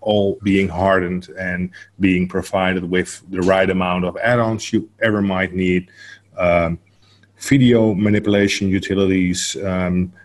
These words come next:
scrapers for, um, Instagram, Twitter, um, Spiderfoot is already loaded up. Uh, Twint is in there, Maltigo. You can imagine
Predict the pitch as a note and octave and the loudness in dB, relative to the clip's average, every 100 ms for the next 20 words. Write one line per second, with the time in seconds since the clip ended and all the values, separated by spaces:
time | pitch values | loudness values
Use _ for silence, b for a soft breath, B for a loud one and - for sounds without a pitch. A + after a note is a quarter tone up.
0 | b - - - A2 G#2+ G#2+ - - G#2 | b -12 -8 0 2 0 -2 -8 -8 -4
1 | G2 G2 G2 F#2+ E2+ G2+ F#2+ F#2 F#2 F#2 | 0 2 2 0 -2 -4 -4 -2 -2 -4
2 | - _ _ A#2 A2+ - G#2 G2+ G#2 G2+ | -10 _ _ 0 0 0 0 2 2 2
3 | G2 G2 F#2+ _ - A#2+ A#2 A2 G#2 G2+ | 0 -2 -6 _ -2 0 2 4 4 2
4 | G2 - b b - - F#2+ F#2 F#2 F#2 | -2 -8 b b -20 -16 -10 -10 -8 -6
5 | F2+ F2+ F2+ - - B2 A#2 A#2 - G#2+ | -2 -2 -4 -8 -4 0 0 0 0 0
6 | G2+ F#2+ F#2 G2 F#2+ F#2 F#2+ F#2+ F#2 F2+ | 2 0 -2 0 0 0 0 0 0 0
7 | F2 F2 - _ - - - - - - | -2 -4 -6 _ -20 -20 -18 -14 -14 -14
8 | - - - - B2+ C3+ C#3 B2+ G#2 A2 | -18 -20 -18 -4 2 4 4 2 0 -2
9 | G#2 G2+ G2 F#2+ G2 G2 G2 - C#3+ A#2 | 0 2 2 2 0 0 0 2 2 4
10 | G#2+ G2+ G2 F#2+ B B B - F#2 E2+ | 2 2 0 -2 B B B -12 -10 -10
11 | - B B B - - A2 - - G#2+ | -16 B B B -14 -12 -12 -10 2 2
12 | G2 - - - A2 G#2+ G#2 A#2+ C3 B2 | 2 -4 -8 -2 2 4 4 2 2 -2
13 | A2+ | -4